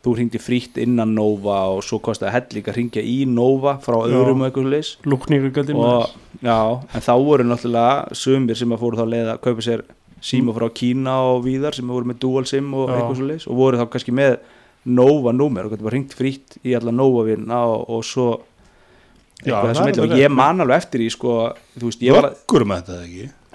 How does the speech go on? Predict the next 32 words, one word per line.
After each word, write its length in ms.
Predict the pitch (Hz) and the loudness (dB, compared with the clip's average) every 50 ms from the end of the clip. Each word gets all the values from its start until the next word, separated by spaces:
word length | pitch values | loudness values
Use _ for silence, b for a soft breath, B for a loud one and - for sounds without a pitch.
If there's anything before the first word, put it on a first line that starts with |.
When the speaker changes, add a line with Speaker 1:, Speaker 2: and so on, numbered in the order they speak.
| - _ - | -20 _ -8
Speaker 1:
Vöggu 340 | 104 113 123 - - 147 139 | -6 -6 -6 -4 0 2 2
var 80 | 135 139 | 2 2
einhvern 120 | 139 135 - | 0 -2 -4
tíma 140 | 147 139 | -4 -4
með 60 | 139 131 | -2 -2
svona 160 | 143 135 139 | -4 -4 -4
síma. 220 | 143 120 98 101 107 | -4 -4 -2 -2 0
Ég 160 | 117 127 127 | 2 2 4
var, 180 | 139 147 143 - - - - - | 4 4 4 4 0 -10 -14 -16
eh, 280 | 50 50 50 - 50 - | -12 -12 -12 -10 -8 -4
lengi 340 | 135 131 135 139 135 135 127 | -2 -2 -2 -2 -2 -2 -2
með 300 | 120 127 127 127 127 - | 0 2 2 0 0 -4
tvo 180 | - - 131 123 | -6 -4 -2 -2
síma. 400 | 120 - - 110 104 110 107 117 - | -2 -2 -6 -6 -6 -6 -10 -8 -6
Þegar 100 | 123 120 | -4 0
ég 40 | 123 | 0
var 100 | 123 123 | 0 2
að 40 | |
vinna 200 | 127 147 147 131 | 0 0 0 0
hjá 80 | 117 120 | 0 0
Vodafone, 480 | 117 123 117 - 104 98 117 120 123 120 | 0 0 -2 -2 -8 -8 -6 -10 -10 -6
þá 160 | - 123 123 | -2 0 0
var 80 | 123 120 | 2 0
ég 60 | 117 | 0
með, 260 | 120 117 117 117 117 - | 0 0 0 -2 -2 -4
sérst, 400 | - - 117 110 - - _ - b b b b b b b b b b b b - | -8 -6 -6 -6 -8 -12 _ -20 b b b b b b b b b b b b 0
Vodafone 420 | 127 127 120 - 123 113 117 117 117 | 0 0 0 0 -2 0 0 0 0
númer 280 | 120 113 113 110 107 | 0 -2 -2 -2 -2
og 80 | 110 104 | -2 -2
svo 180 | - 127 113 | -2 -4 -4
bara 160 | - 117 110 110 | -2 -4 -4 -2
mitt 340 | 113 117 110 - - - | -2 -2 -4 -6 -12 -20